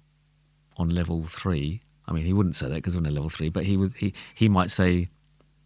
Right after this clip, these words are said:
"This bit's good." <laughs> Let's go. Now.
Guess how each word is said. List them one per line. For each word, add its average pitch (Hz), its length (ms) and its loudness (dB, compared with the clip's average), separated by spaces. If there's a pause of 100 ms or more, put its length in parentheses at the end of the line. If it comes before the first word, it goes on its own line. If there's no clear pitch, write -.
(1120)
"This 92 160 0
bit's - 320 -4
good." 76 300 -2 (120)
<laughs> - 120 4 (720)
Let's 139 140 8
go. 98 100 8
Now. 104 140 6